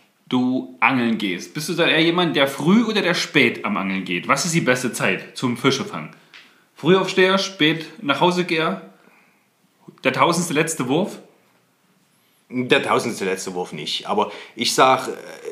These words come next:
Speaker 2: äh, meine, nach meiner Erfahrung, ich angel ja nicht so häufig, aber nach meiner Erfahrung her würde ich schon eher denken, äh,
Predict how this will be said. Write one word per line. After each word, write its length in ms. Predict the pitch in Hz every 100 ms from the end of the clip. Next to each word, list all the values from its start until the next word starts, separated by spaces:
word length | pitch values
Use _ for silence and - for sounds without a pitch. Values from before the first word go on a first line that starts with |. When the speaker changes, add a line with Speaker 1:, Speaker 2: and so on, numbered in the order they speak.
| - - 117
Speaker 2:
äh, 340 | 107 104 92
meine, 320 | 95 139 170 - - - - -
nach 200 | 143 135 131
meiner 200 | 135 120
Erfahrung, 440 | 90 110 98 95
ich 140 | 95 -
angel 180 | 113 107
ja 140 | 101
nicht 420 | 101 107 110 110
so 140 | 110 104
häufig, 360 | 110 104 -
aber 200 | 95 101 - -
nach 200 | 104 120
meiner 220 | 123 139 175
Erfahrung 340 | 165 165 147
her 160 | 143 143
würde 140 | 135
ich 80 | -
schon 340 | 139 131 120
eher 220 | - 123 117
denken, 680 | 123 113 113 104 104 95 -
äh, 580 | 113 104 101 98 95